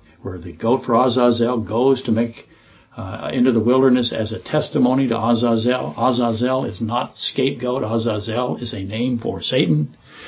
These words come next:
So the goat of Yom Kippur goes to Satan and testifies that the sins of Israel have been forgiven.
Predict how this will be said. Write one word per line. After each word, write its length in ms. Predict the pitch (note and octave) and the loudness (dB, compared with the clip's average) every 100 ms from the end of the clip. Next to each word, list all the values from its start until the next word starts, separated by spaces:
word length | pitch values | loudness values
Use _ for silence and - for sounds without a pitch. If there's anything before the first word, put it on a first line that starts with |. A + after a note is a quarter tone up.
| - | -6
So 220 | - F#2+ | 0 0
the 120 | E2 | 0
goat 260 | F#2 A#2 C#3+ | 0 4 4
of 100 | A2+ | 4
Yom 280 | A#2 C3 A#2 | 4 4 2
Kippur 380 | A2+ - B2+ A2+ | 0 2 2 2
goes 420 | G#2 C3 D#3 - | 2 4 2 0
to 100 | B2+ | -2
Satan 420 | A2+ - C#3+ D3+ C3 | 0 0 0 0 -2
and 220 | G2 - | -4 -2
testifies 920 | D3 - C3 B2 B2 A#2+ C3 A2+ - - - - - _ - | 0 0 -2 0 0 -2 -6 -10 -16 -20 -20 -20 -20 _ -6
that 180 | A2+ A2 | -4 -2
the 80 | |
sins 380 | - C3 B2+ A2+ | -2 2 2 0
of 100 | G#2 | -2
Israel 500 | - C3 - B2+ A2+ | 0 0 0 0 0
have 260 | G#2+ A2 G2+ | 0 -4 -4
been 340 | G#2+ A#2 G#2+ - - _ - | 0 0 0 -4 -20 _ -8
forgiven. 480 | A2+ G2+ A#2+ - | -4 2 2 0